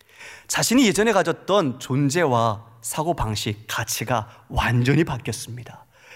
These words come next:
패러다임이 완전히 변했죠. 역전의 은혜가 주어진 겁니다.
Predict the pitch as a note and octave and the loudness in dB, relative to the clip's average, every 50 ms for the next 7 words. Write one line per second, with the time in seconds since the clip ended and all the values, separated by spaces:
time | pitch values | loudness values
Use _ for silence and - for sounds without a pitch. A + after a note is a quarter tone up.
0 | - _ - - F#3 G3 F#3+ G#3+ G3 F#3+ A3+ A3 E3 D3+ C3+ D3 G3 A3+ D4+ F#4 | -20 _ 2 2 4 4 4 4 4 4 2 0 0 0 2 4 6 6 6 6
1 | F#4+ F#4 D#4 D4 - C#3+ A#2 A2 A2 G#2+ - - - B2+ D#3 B3 D#4 - - - | 4 4 2 2 0 -2 -6 -6 -6 -8 -10 -10 -6 -4 -4 -4 -6 -10 -20 -20
2 | - - _ _ _ - D3 - - - - - - - C4 A3+ G#3 A3 A3+ G#3+ | -20 -20 _ _ _ 2 2 2 2 0 -8 -8 0 2 4 4 6 4 2 2
3 | - - - G#4 G4 D#4 C4 A3+ G3 E3 D3 D#3+ F#3 A#3+ - - - - C3+ B2 | -2 -4 0 4 6 8 8 8 6 6 4 2 2 2 0 -2 -6 -4 -4 -4
4 | A#2 - A#2+ A2+ A2 G#2 G#2+ G2+ F#2 - G2+ G#2+ A#2 | -4 -4 -8 -12 -12 -12 -12 -14 -14 -14 -16 -18 -20